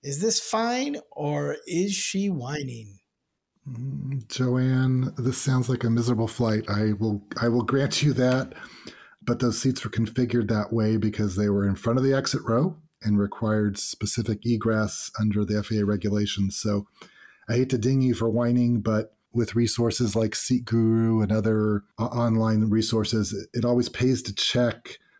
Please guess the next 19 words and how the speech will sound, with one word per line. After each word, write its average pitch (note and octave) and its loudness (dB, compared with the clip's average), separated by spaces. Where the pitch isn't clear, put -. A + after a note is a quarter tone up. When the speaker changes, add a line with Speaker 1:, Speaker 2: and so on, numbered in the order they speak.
Speaker 2:
to - -4
see - 2
more A#2 4
information G#2+ 2
about A2 0
the A#2 4
aircraft, A#2 0
the - -2
airline, A#2 2
and G#2 4
the G2+ 2
seat A#2 -2
configurations G2+ -2
before G2+ -2
you F#2+ -4
reserve F2+ -4
a F#2+ -8
seat. F2+ -6
W-, A2+ -2